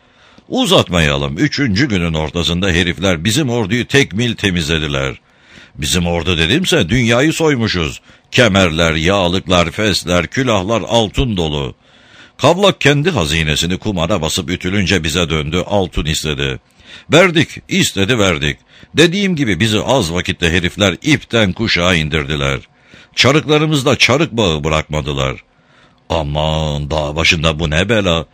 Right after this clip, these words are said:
Biz meteliksiz kaldık, hiç unutmam. Kavlak numara, gazlı çaput gibi yanmış, dünyasını unutmuş. Kürt Hamo dersen deliye dönmüş, Allah göstermesin.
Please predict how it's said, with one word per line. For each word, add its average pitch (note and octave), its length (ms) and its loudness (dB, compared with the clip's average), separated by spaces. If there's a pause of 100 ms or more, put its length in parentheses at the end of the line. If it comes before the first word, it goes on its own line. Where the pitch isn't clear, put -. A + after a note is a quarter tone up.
(120)
Biz G2+ 180 -2
meteliksiz C3 720 0
kaldık, A#2+ 480 0
hiç D#3 160 0
unutmam. D#2 500 0 (300)
Kavlak F2+ 460 0
numara, E2 440 0
gazlı F#2 420 0
çaput G2 380 -2
gibi G2 200 0
yanmış, F#2 480 0
dünyasını B2+ 560 0
unutmuş. D#2+ 640 -4 (640)
Kürt A#3+ 280 2
Hamo G3 320 4
dersen C#3 440 2
deliye A2 400 4
dönmüş, D#2 340 0
Allah F2 300 0
göstermesin. F2 880 0